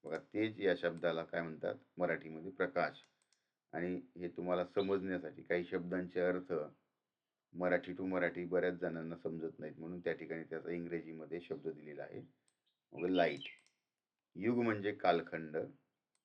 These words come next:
बघा, इथं अशा प्रकारचे हे शब्द दिलेले आहेत. नभ, आकाश, कलागुण, अंगातील कौशल्य, ज्याला स्किल म्हणतात. तर अशा प्रकारे हे संपूर्ण कवितेमध्ये आलेले शब्द आणि त्यांचे अर्थ, त्याचबरोबर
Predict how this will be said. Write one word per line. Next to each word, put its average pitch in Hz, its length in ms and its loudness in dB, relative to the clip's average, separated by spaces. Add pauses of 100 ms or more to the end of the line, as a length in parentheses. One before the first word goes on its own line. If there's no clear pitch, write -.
(160)
बघा, 71 120 -14
इथं 76 240 -4
अशा 78 220 -4
प्रकारचे 82 480 0
हे 85 120 -4
शब्द 85 260 -2
दिलेले 80 320 -6
आहेत. 78 220 -4
नभ, 92 300 4 (380)
आकाश, 76 400 0 (680)
कलागुण, 90 500 6 (200)
अंगातील 82 480 -2
कौशल्य, 80 680 -4 (120)
ज्याला 78 260 -2
स्किल 95 380 -4
म्हणतात. 76 340 -4 (1200)
तर 95 60 2
अशा 95 200 2
प्रकारे 110 360 6
हे 107 120 4
संपूर्ण 101 560 0
कवितेमध्ये 90 640 2
आलेले 78 300 2
शब्द 87 340 0
आणि 87 240 0
त्यांचे 78 360 -8
अर्थ, 87 360 4 (800)
त्याचबरोबर 82 480 2